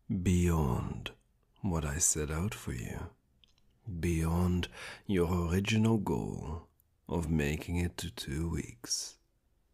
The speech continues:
Granted, I lost, well, I lost count along the way a little bit, but you, you didn't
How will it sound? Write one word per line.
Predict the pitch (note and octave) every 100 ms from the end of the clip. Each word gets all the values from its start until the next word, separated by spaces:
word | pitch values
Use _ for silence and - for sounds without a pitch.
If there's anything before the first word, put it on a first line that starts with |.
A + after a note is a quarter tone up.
| - _ _ _ _ _ G#2+
Granted, | G2 F2+ E2+ D#2 D#2 F2 E2+
I | E2 D2
lost, | C#2 D2 - - - - - - - - - _ -
well, | G#2+ G2
I | G2 F#2+
lost | F2+ F2+ E2+ -
count | - F2+ D#2+ C#2+
along | C2+ C#2+ D2+ D2+
the | D2
way | D2 B1+ C2+
a |
little | - C2+ - C#2+
bit, | - E2 A#2+ - -
but | - C#2 - - - _ - _ _ _ _ _ _ _ _ - - G#2+
you, | F#2 F2 F2+ F2 E2+ E2 D#2 - - - - - - - - - - - - - - _ _ - - - - - - - - - -
you | F#2+ F2
didn't | D#2+ - G1+ G1+